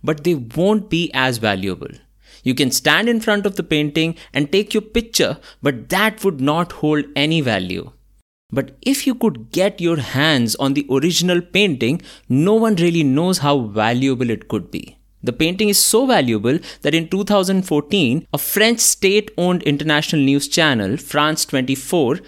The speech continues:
suggested that the Mona Lisa could be sold to pay off the country's national debt.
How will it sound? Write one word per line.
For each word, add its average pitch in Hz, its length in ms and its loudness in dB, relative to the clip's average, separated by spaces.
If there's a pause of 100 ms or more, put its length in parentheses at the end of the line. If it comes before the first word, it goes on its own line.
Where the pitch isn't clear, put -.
(100)
suggested 208 720 0
that 190 200 -2
the 175 60 -2
Mona 180 380 2
Lisa 208 320 0
could 165 240 -4
be 165 100 -2
sold 208 720 2
to 170 100 -2
pay 170 240 0
off 160 340 2 (220)
the 143 100 -4
country's 175 800 0
national 127 640 0
debt. - 560 -6